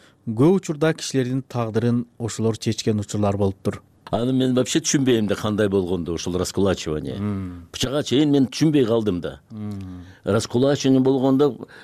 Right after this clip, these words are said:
Speaker 2: кулак болсо түшүнөм, кулак.
Speaker 1: Мм.
Speaker 2: Бир киси керосиновый лавка болсо менин чоң атамда, кандай кулач, раскулачивание болот да бу? Аны мен түшүнбөй калам да, бычага чейин да түшүнбөй калам.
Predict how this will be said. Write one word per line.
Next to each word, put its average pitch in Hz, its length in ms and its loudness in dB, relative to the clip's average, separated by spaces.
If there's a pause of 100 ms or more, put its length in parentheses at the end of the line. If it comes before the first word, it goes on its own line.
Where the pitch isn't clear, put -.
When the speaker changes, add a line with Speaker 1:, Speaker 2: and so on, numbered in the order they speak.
Speaker 2:
кулак 151 340 0
болсо 147 360 2
түшүнөм, 160 380 2
кулак. - 460 -4 (300)
Speaker 1:
Мм. 110 300 -8 (260)
Speaker 2:
Бир 131 120 2
киси 131 280 -2
керосиновый 143 640 2
лавка 135 320 0
болсо 127 320 0
менин 123 260 2
чоң 113 240 0
атамда, 104 460 -2 (180)
кандай 131 380 2
кулач, 151 360 0
раскулачивание 110 680 0
болот 87 300 -4
да 76 80 -8
бу? 64 160 -12 (340)
Аны 131 180 4
мен 156 140 4
түшүнбөй 156 320 2
калам 143 280 2
да, 110 120 2
бычага 135 260 0
чейин 95 300 0
да 80 80 -4
түшүнбөй 78 340 -4
калам. 69 220 -12